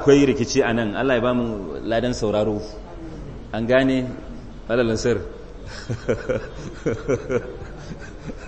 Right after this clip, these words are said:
Allah ya ba mu ladan sauraro. <laughs> Allah, ko baka gane ba kana da lada mana. A'a, ai, Allah, wala sai wanda ya gane. A, ko baka gane ba kana da lada.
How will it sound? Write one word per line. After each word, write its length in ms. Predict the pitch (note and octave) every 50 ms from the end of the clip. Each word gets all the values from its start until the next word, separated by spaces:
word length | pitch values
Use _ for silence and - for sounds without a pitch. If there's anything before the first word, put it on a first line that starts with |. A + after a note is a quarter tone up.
| - - - - - - - - - G2 - - - - - - - - - - - - - - - - D3+ A#2 - - D3 - - - B2 A2 - - - - - - - - - - - B2+ C#3 C3+ - - - - - - - - - - B2 C3+ D3 - - - - - - - - - - - - -
Allah 180 | B2+ C#3 D3+ D#3+ D3+
ya 20 | C#3+
ba 80 | D3 D3+
mu 60 | D3+ C#3+
ladan 280 | C#3 C3+ C#3 D3 D3
sauraro. 500 | C#3+ D3 C#3 C3+ C3 C3 C3+ C3+ C#3 C#3 C#3+ C#3 - - - - A#2 A2 - - - - - - - - - - - - - - - - -
<laughs> 0 |
Allah, 840 | - C3+ C#3+ D3+ D3 C#3+ B2 C3 C#3+ E3 E3+ - - C3 D#3+ F3 D#3 C3+
ko 100 | D#3 D#3
baka 180 | D3+ C#3 - A#2
gane 200 | C3+ C#3 C#3 B2
ba 100 | A2+ A2+
kana 200 | - C#3 B2 A2
da 80 | G#2 G2+
lada 240 | G2+ G2+ A2 A2+
mana. 180 | A2+ G#2+ F#2 F#2
A'a, 540 | E2+ G2+ G2 A#2 A#2+ - - - - - -
ai, 300 | - G#2 A2+ A#2+ B2 A#2
Allah, 240 | A2 A#2 B2+ B2 A2+
wala 140 | A#2+ A#2+ G#2
sai 140 | - A#2 A#2
wanda 160 | B2 B2+ A#2+
ya 60 | A2+
gane. 280 | A#2 A#2+ B2+ B2 B2 B2+ - - - - - - - - - - - -
A, 280 | F#2+ F#2 F#2 - - -
ko 140 | - D3+
baka 180 | D#3 C3 A#2 A2+
gane 200 | A2+ A#2 A#2 A2
ba 80 | F#2+ G#2
kana 220 | - A#2 G#2+ G2+
da 100 | F2+ F2+
lada. 240 | F2+ F2+ F#2 F2+ F#2